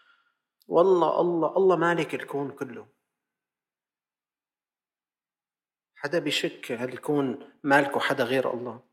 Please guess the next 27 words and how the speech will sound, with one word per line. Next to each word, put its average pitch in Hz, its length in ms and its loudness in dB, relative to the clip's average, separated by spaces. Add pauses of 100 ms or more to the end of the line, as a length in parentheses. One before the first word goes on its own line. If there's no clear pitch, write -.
(180)
الله 175 240 4
مالك 147 380 0
الكون. 135 380 -10 (840)
شو، - 380 -2
شو 294 280 -2
يعني 143 400 0
إنه 127 420 -2
يصير 135 280 -2
عندك 123 380 -2
بيت؟ 127 460 -6 (1700)
شو - 160 -2
يعني 151 280 6
يصير 120 280 -2
عندك 113 300 -4
سيارة؟ 113 560 -8 (800)
شو 202 280 6
يعني 175 400 8
تتجوز 120 1000 -2
وتجيب 120 400 -4
مهر 113 500 -2
وعفش 113 520 -4
وفرش؟ 120 440 -8
شو 185 140 -2
يعني؟ 107 280 -10 (500)
لا 349 180 0
يعني 226 280 -2
شيئاً. 190 440 -4